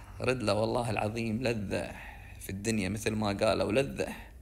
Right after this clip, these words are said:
من لم يذقها لم يذق لذة الآخرة". هي الأنس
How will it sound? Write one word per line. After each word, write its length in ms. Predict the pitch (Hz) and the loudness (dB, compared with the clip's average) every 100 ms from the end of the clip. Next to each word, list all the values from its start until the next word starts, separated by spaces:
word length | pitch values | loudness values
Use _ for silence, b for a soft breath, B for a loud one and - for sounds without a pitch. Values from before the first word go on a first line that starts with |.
| B B B | B B B
من 180 | 123 127 | -2 2
لم 140 | 117 113 | 2 4
يذقها 460 | 110 123 - 123 | 2 0 -2 0
لم 200 | 127 131 | 0 0
يذق 320 | 127 117 104 | 0 0 -2
لذة 280 | 120 131 110 - | -4 -4 -6 -6
الآخرة". 480 | - - - - - - - B B B | -6 -6 -8 -10 -14 -16 -16 B B B
هي 120 | 107 | 0
الأنس 840 | 104 - 127 110 - - - - | 2 2 2 4 4 2 0 -4